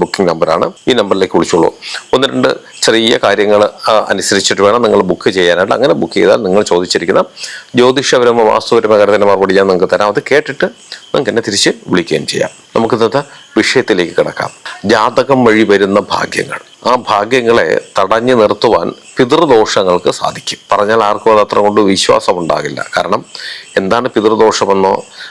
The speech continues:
അല്ലെങ്കിൽ അതിൻ്റെ ആ ഒരു കാഠിന്യം എത്രയെന്നോ അത്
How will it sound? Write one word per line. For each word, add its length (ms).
അല്ലെങ്കിൽ 360
അതിൻ്റെ 300
ആ 20
ഒരു 120
കാഠിന്യം 540
എത്രയെന്നോ 540
അത് 120